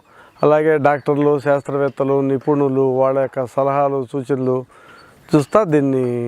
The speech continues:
నా అభివృద్ధికి మూల కారణంగా భావిస్తున్నానండి. వ్యవసాయంతో పాటు ఈ పశుపోషణ అంటే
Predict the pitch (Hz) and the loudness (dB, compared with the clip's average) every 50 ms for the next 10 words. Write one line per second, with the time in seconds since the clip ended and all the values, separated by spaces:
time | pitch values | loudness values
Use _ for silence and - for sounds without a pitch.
0 | 120 120 120 117 113 - _ - - - - - - - _ - - - - 135 | -8 -8 -10 -10 -12 -14 _ -20 -20 -20 -20 -20 -20 -20 _ -20 -6 0 2 2
1 | 139 143 143 143 147 143 165 165 151 156 160 139 147 143 135 131 139 - _ _ | 2 2 2 0 0 0 0 0 2 0 2 2 2 2 2 0 -2 -6 _ _
2 | _ _ _ 156 156 156 156 147 151 160 160 135 147 151 139 147 147 143 139 139 | _ _ _ -18 -6 -2 0 2 2 2 2 0 0 -2 -2 -2 -4 -2 -2 -2
3 | 123 131 135 139 131 - - 143 139 131 127 120 117 113 117 139 165 185 185 _ | 0 0 0 -2 -2 -6 -6 -6 -4 -4 -4 -4 -4 -4 -4 -4 -4 -6 -8 _
4 | _ _ _ _ _ _ _ - - - - - 160 156 160 156 139 180 185 185 | _ _ _ _ _ _ _ -20 -20 -18 0 2 4 4 4 4 2 2 2 2
5 | 185 185 185 - _ _ - 165 156 135 156 156 156 139 185 170 151 143 143 143 | 2 -2 -4 -8 _ _ 2 2 2 4 2 2 2 2 2 2 2 2 0 0
6 | 143 135 - 156 143 127 - 143 160 165 147 131 127 120 117 117 123 135 143 135 | -2 -2 -2 -2 -4 -4 -2 0 0 0 0 -2 -4 -6 -6 -4 -4 -4 -2 2
7 | 175 160 143 135 139 151 | 2 2 2 2 0 -4